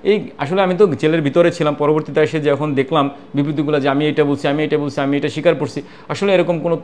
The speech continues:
কিছুই না। এগুলি হারুন সাহেবের মন গড়া বিবৃতি ছিল। এবং এই বিবৃতিগুলো দিয়ে যে ক্ষতিটা হয়েছে সেটা হলো আমার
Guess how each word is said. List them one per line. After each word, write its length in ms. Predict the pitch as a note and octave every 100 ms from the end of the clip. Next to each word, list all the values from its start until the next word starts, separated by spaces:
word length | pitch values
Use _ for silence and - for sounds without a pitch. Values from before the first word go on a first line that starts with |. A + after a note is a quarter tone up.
| - - - - - -
কিছুই 280 | D#3+ - E3+
না। 140 | D3+ - - - -
এগুলি 260 | F3+ G#3+ A3
হারুন 260 | D#3+ F3
সাহেবের 220 | F3 F3+
মন 280 | F3+ E3+ F3
গড়া 160 | F3 E3
বিবৃতি 360 | C#3+ B2+ A#2+
ছিল। 220 | A2+ A#2 G#2 - - - C#3+
এবং 220 | G3 A#3 - -
এই 140 | F3+
বিবৃতিগুলো 720 | F3+ F3+ F3+ F#3+ F#3 G3+ G3+ F#3+ B2 A2+
দিয়ে 300 | G3+ F3 F#3+ - - - - - -
যে 180 | A2 F3
ক্ষতিটা 380 | F#3 F3 A#3 G#3+
হয়েছে 240 | F3+ D3+
সেটা 260 | D3+ E3+ F#3
হলো 120 | F#3+
আমার 280 | F3+ E3 F3+